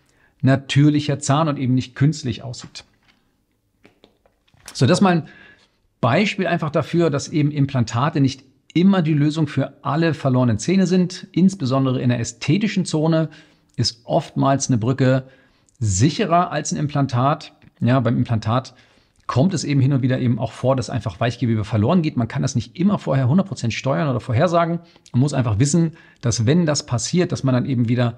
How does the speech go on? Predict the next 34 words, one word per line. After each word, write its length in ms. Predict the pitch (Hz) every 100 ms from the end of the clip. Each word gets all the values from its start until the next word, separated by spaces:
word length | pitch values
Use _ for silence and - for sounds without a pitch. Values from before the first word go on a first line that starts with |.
| - _ _ _ _ -
weitere 460 | 104 143 - 151
Operationen 580 | 160 151 143 - 139 135
in 40 |
Kauf 300 | 104 127 165
nehmen 160 | 147 143
muss 220 | 139 139
oder 160 | 139 123
eben 160 | 120
ästhetische 400 | 123 - 127 113
Nachteile 400 | 110 147 151 143
in 60 | 135
Kauf 220 | 131 127
nehmen 160 | 127 123
muss. 240 | 120 - - _ -
Und 80 | 113
bei 80 | 117
einer 120 | 110
Brücke 240 | 113 120
ist 180 | 139 -
die 60 | 110
Vorhersagbarkeit 1300 | - 117 104 120 156 135 127 127 - 117 - 113 107
einfach 240 | 107 107
besser. 400 | 98 147 160 147 147 - -
Ganz 180 | 123 -
abgesehen 360 | - 110 110
davon, 360 | 120 127 131 131 - _ -
dass 160 | -
eine 80 | 113
Brücke 200 | 113 120
natürlich 260 | 113 113 -
viel 120 | 117
leichter 180 | 104 117
herzustellen 440 | 143 127 120 123
ist, 220 | 135 -